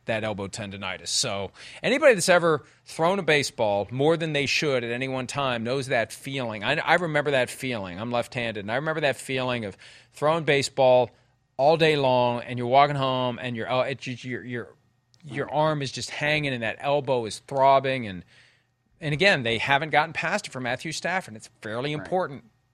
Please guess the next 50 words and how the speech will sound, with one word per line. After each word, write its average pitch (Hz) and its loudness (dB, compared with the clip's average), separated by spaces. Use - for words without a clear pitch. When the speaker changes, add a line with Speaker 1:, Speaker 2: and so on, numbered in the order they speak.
Speaker 1:
part 135 2
of 135 -6
the 139 -2
body 151 4
for 117 -6
a 110 -8
quarterback 113 -4
who's 113 -10
Speaker 2:
Exactly. 123 -2
Speaker 1:
got 117 4
his 127 -6
first - -6
game 131 -2
of 123 -6
the 120 -8
regular 117 -2
season 107 -6
in 113 -10
four 151 0
weeks 127 -4
and 113 -6
six - -6
days, 80 -8
Miles. - -16
Speaker 2:
Well, 175 0
the 165 2
other 220 4
thing 175 -2
that 139 0
happens 147 2
when 165 -4
you're 165 0
in 151 -2
eleven-on-eleven, 147 4
I - -2
mean, 139 -4
you 165 -4
get 143 -2
defensive 170 -2
linemen 156 4
all 135 2
around 160 2
you, 101 -6
right? 147 6
I 143 -4
mean, 147 -4
you 175 -2
have 180 4
to 165 -2
deal 170 2